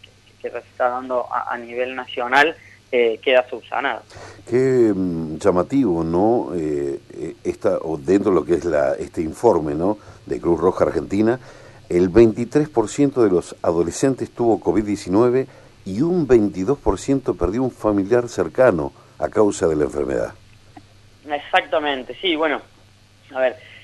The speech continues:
Speaker 1: eh, creo que una de las principales cosas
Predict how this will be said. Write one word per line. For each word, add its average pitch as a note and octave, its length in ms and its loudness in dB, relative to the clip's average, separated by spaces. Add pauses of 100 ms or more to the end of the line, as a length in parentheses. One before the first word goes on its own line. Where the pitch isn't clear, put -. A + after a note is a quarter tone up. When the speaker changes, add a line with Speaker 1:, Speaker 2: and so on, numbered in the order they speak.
(200)
Speaker 1:
eh, B2+ 560 2
creo D#3+ 300 2
que B2 800 -10 (460)
una D#3 240 2
de D3 60 4
las C#3 140 0
principales C3+ 580 -6
cosas D#3 480 2